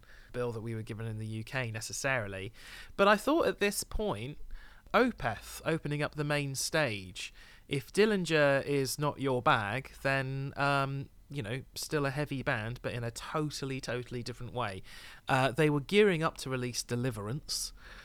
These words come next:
so maybe we would get one new song from Deliverance. Obviously, the only drag with bringing Opeth onto your bill is they can only play three songs.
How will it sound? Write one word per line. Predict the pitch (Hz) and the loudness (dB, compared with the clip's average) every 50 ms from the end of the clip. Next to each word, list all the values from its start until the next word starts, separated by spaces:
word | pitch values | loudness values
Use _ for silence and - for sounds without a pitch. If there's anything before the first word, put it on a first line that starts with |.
| - - | -18 -8
so | - - - - 127 123 123 120 120 117 110 - - | -4 0 2 2 2 2 2 0 0 -2 -4 -6 -10
maybe | 110 110 110 113 117 123 123 120 - 123 113 110 110 | -8 -6 -4 -4 -4 -4 -4 -4 -4 -4 -4 -4 -4
we | 110 113 | -6 -6
would | 107 104 | -8 -6
get | - 110 107 104 | -6 -6 -6 -6
one | 107 107 110 113 117 113 | -6 -4 -4 -4 -4 -4
new | 110 110 107 | -4 -4 -6
song | 107 - 104 104 101 | -4 -6 -8 -8 -8
from | 107 113 104 | -10 -10 -10
Deliverance. | 104 107 110 110 110 123 131 - - - - - - - - - - | -8 -6 -6 -6 -6 -6 -8 -8 -10 -12 -12 -14 -14 -14 -14 0 4
Obviously, | - 220 208 196 - 202 196 | 4 4 4 4 2 0 -2
the | 170 175 196 | 0 2 4
only | 214 233 220 202 190 180 160 151 143 139 135 123 117 - - - - - - - - - - - - - | 4 4 4 2 2 2 2 2 0 0 -2 -4 -6 -10 -14 -18 -20 -20 -20 -20 -20 -20 -20 -20 -18 -10
drag | - 147 147 147 143 135 131 123 - | -2 2 4 4 4 4 2 -2 -4
with | 139 123 - - - - | -8 -8 -8 -12 -14 -4
bringing | - 139 131 127 127 127 127 | -2 -2 0 0 -2 0 2
Opeth | 127 127 131 127 - - 117 110 - - - 117 | 2 2 2 2 0 -2 -4 -4 -4 -4 -4 -4
onto | 113 113 - - | -4 -4 -6 -6
your | 113 110 113 113 113 | -4 -4 -2 -2 -2
bill | 110 - 120 110 110 110 | -2 -2 -2 -2 -2 -2
is | 107 113 - | -2 -4 -4
they | - 123 | -4 -4
can | 123 - 127 | -4 -2 -2
only | 131 127 117 117 110 | -2 -2 -2 -4 -4
play | - 131 123 117 113 | 0 0 0 0 0
three | 110 - - 104 101 98 95 | -4 -6 -8 -8 -8 -6 -6
songs. | - - 117 98 95 92 95 107 110 - - | -4 -4 -4 -4 -6 -8 -10 -8 -8 -8 -10